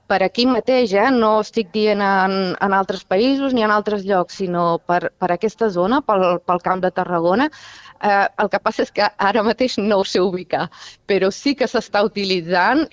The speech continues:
i, i ho he vist, ho he vist, eh, personalment en, en directe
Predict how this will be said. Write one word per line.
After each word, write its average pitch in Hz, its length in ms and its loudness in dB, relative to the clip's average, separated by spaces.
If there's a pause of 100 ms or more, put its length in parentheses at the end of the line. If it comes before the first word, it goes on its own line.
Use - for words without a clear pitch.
(100)
i, 196 640 -2
i 190 220 0
ho 190 180 0
he 208 60 0
vist, 208 400 -2
ho 196 100 -2
he 180 80 0
vist, 190 240 -2
eh, 165 260 2
personalment 175 680 0
en, 196 320 -2
en 175 160 -2
directe 170 560 0